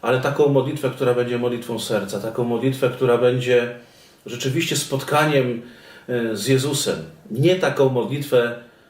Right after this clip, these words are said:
o ile w ogóle masz taki obraz modlitwy, którą trzeba robić, e, z jakiegoś przymusu, z obowiązku. Z tym zrywamy, kochani. Miejmy nadzieję właśnie, że jeżeli ktoś jeszcze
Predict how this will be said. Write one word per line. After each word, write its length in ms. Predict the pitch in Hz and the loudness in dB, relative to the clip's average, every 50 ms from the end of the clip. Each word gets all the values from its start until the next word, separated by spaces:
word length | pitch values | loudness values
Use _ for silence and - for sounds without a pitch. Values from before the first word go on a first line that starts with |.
| _ _ | _ _
o 120 | 120 120 | -2 -2
ile 240 | 120 117 123 131 123 | 0 2 2 2 4
w 80 | 131 135 | 4 2
ogóle 240 | 127 135 135 131 | 2 4 4 4
masz 240 | 123 135 135 131 - | 4 2 0 0 0
taki 260 | 131 123 127 - 139 | 0 -2 0 2 2
obraz 340 | 127 117 110 123 117 - - | 2 4 4 2 0 0 -2
modlitwy, 460 | 123 117 104 127 131 127 - - 123 | -4 -4 0 0 -2 -2 0 -2 -2
którą 360 | 123 - - 131 123 123 120 117 | -2 0 2 4 4 4 4 2
trzeba 440 | - - - 127 120 110 123 120 | -4 -6 2 2 2 4 4 2
robić, 640 | 117 131 127 123 123 127 127 - - - - - - - - - - - - - - - - | 4 4 2 2 0 -4 -6 -4 -2 -2 -4 -4 -8 -12 -18 -20 -20 -20 -20 -20 -20 -14 -8
e, 260 | 127 117 117 113 113 | -4 -2 0 0 0
z 60 | 107 117 | 0 -2
jakiegoś 360 | 120 110 123 110 123 120 - | -2 -4 -2 -2 -2 -2 -2
przymusu, 720 | - - - - 120 104 107 117 127 127 127 - 117 98 | -6 -8 -6 -2 0 0 2 2 2 0 0 -2 -4 -2
z 80 | - | 0
obowiązku. 1040 | 113 110 107 110 101 95 113 113 113 110 110 110 - - - 113 110 107 107 104 107 107 - - - - - - - - - - _ _ _ _ - 104 | 0 2 4 2 2 4 2 0 0 0 -2 -4 -6 -6 -2 -2 0 0 0 -4 -6 -10 -18 -20 -20 -20 -20 -20 -20 -20 -20 -20 _ _ _ _ -14 -8
Z 160 | 98 - - | -6 -4 -2
tym 160 | - 151 139 | -2 -2 -2
zrywamy, 560 | 135 123 131 135 131 135 120 110 101 98 98 - | -2 2 2 2 2 2 2 2 0 -4 -4 -6
kochani. 300 | - 107 92 85 85 78 - - - 101 | -8 -8 -6 -6 -8 -10 -14 -14 -10 -6
Miejmy 400 | 104 117 139 156 156 151 139 131 | -2 2 2 4 4 4 2 2
nadzieję 560 | 131 117 117 123 123 120 120 120 120 120 113 | 2 0 2 2 4 4 6 6 4 4 4
właśnie, 400 | 113 117 117 - - 135 117 107 | 2 0 0 -2 -4 -4 -4 -4
że 300 | 104 113 110 110 110 113 | 0 2 4 4 4 4
jeżeli 320 | 113 110 123 131 127 120 | 2 0 0 0 0 -2
ktoś 280 | - - 165 151 - - | 0 2 2 2 2 0
jeszcze 440 | 135 127 - - 131 120 110 107 | 0 -2 0 0 2 0 0 0